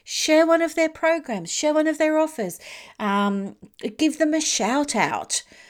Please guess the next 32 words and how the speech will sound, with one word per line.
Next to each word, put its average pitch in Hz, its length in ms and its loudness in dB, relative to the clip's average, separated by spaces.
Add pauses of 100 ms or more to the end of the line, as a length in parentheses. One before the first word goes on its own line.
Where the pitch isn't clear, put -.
(200)
right? 226 400 -4 (460)
You 269 340 0
are 294 140 2
going 247 320 0
to 240 60 0
get 226 340 -2
back 262 540 -2 (320)
what 226 340 -2
you 226 360 -2
put 220 440 0 (180)
out 190 320 -2
energetically. 170 1040 -10 (1040)
If 240 200 -6
you 277 140 0
wanna 277 260 2
work 226 460 2
with 208 140 -4
your 214 100 -2
perfect 214 420 -2
for - 120 -10
you 208 180 0
clients 202 500 -6
and 196 160 -4
you've 165 140 -10
done 190 220 -2
that 202 200 -2
work, 226 560 -2 (520)
um, 226 380 -2 (840)
put 202 220 -6
a 254 80 -2
shout 330 400 -2
out, 190 180 -4